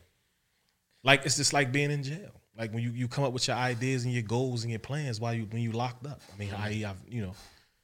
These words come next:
Speaker 1: s-, never been there, but I'm just saying, like, it's, it's, it's, it's probably in the same mind. Qu-, quote, a perfect example is Wallow.
Speaker 2: Shit, and Mano.
Speaker 1: You know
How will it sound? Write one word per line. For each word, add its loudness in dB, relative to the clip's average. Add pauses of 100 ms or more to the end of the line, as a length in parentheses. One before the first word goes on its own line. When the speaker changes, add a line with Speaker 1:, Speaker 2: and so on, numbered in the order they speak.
(600)
Speaker 1:
s-, -10 (120)
never -2
been 2
there, 2
but -2
I'm -2
just 0
saying, 0
like, -2
it's, -2
it's, 0
it's, -2
it's -4
probably -2
in 2
the 2
same 0
mind. -2
Qu-, -6
quote, -2
a -6
perfect 2
example 0
is 0
Wallow. -8 (800)
Speaker 2:
Shit, 4
and 2
Mano. 4
Speaker 1:
You -2
know -4